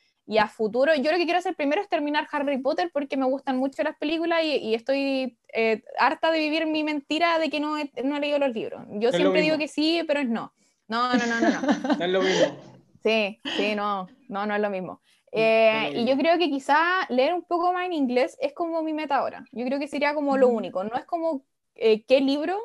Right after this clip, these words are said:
Speaker 1: sino es como yo creo que inglés solamente como pa-, pa practicar un poco más el idioma, pa encontrar un poco más chistoso, pa ver cómo, cómo igual es la diferencia con la traducción, porque eso es lo que a mí me interesa. Tengo un par de libros que igual digo, es como,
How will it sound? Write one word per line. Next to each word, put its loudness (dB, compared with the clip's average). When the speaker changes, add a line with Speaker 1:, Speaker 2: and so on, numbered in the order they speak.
Speaker 1:
sino -6
es -8
como -6
yo -4
creo -2
que -2
inglés 0
solamente -6
como -4
pa-, 0
pa -8
practicar -2
un -2
poco -2
más -4
el -4
idioma, -4
pa -6
encontrar -4
un -6
poco -4
más -6
chistoso, -2
pa 4
ver 0
cómo, -4
cómo -2
igual 6
es 4
la 2
diferencia 0
con -2
la 0
traducción, 2
porque -4
eso -6
es -2
lo 0
que -2
a -2
mí -4
me -2
interesa. -4
Tengo 0
un -2
par 4
de 4
libros 0
que -6
igual 6
digo, 2
es 0
como, 0